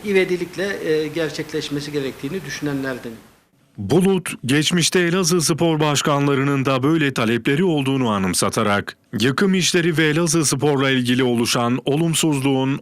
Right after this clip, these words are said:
Speaker 2: ortadan kalkacağını söyledi.
Speaker 1: Ya geçmişte, e, tabii geçmişte de, geçmiş başkanlarımızın da talebi vardı, e,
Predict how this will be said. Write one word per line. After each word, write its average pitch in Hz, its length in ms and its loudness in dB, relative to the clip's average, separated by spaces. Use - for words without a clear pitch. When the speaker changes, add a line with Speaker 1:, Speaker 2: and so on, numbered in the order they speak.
Speaker 2:
ortadan 151 580 0
kalkacağını 120 720 0
söyledi. 80 600 -2
Speaker 1:
Ya 226 140 2
geçmişte, 190 720 2
e, 170 560 2
tabii 202 240 -4
geçmişte 185 560 0
de, 160 200 0
geçmiş 165 380 -6
başkanlarımızın 165 760 -2
da 147 120 0
talebi 139 320 -2
vardı, 123 400 -4
e, 143 40 -4